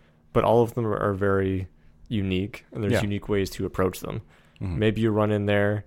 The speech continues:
Speaker 1: you knock a guy out, and you fold him up to take him back to Mother Base.
Speaker 2: Right, exactly.
Speaker 1: Or maybe you run in there with your dog, and you're like,
Speaker 2: <laughs>
Speaker 1: "Go slit his throat with
Speaker 2: <laughs>
Speaker 1: that knife that you have in your teeth." <laughs>
Speaker 2: "What have you got in your mouth?"
Speaker 1: <laughs>
Speaker 2: "A knife."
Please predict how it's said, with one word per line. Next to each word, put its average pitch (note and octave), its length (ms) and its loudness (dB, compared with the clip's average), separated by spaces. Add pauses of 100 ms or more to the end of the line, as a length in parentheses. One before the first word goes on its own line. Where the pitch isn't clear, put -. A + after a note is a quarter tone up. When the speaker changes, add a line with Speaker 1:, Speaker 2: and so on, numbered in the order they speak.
(240)
Speaker 1:
you G#2+ 100 -4
knock G#2+ 240 2
a G#2+ 60 0
guy G2 240 4
out, G2+ 300 4
and G2+ 100 -2
you F#2+ 100 -2
fold G#2+ 340 0
him G2 120 2
up G2 160 2
to G2+ 80 -4
take G2 180 0
him G2 80 -2
back F#2 200 0
to G2 60 -12
Mother F#2 220 -4
Base. - 440 -4
Speaker 2:
Right, F2+ 260 4
exactly. D#2 480 -6 (100)
Speaker 1:
Or A2+ 140 0
maybe A2+ 320 4
you G#2+ 320 0
run G#2 240 2
in G#2 160 0
there G2+ 280 2
with G2 140 -2
your G#2 100 0
dog, F#2+ 440 6
and G2+ 100 0
you're G2+ 140 2
like, G2 240 2
Speaker 2:
<laughs> C3 800 0
Speaker 1:
"Go A#2 320 6
slit A#2+ 280 4
his A2+ 240 4 (260)
throat G#2+ 360 4
with G#2+ 240 4
Speaker 2:
<laughs> G#2+ 60 4
Speaker 1:
that G2+ 160 4
knife G#2+ 340 2
that G#2+ 140 0
you G2+ 120 0
have G2+ 280 2
in G2 60 0
your F#2+ 100 2
teeth." A2 420 2 (360)
<laughs> - 360 -20
Speaker 2:
"What D#3 140 4
have F3 100 6
you F3 80 6
got E3 180 6
in D3+ 60 2
your D#3+ 100 6
mouth?" E3 440 8 (260)
Speaker 1:
<laughs> - 160 -20
Speaker 2:
"A F#3+ 240 6
knife." E3+ 960 6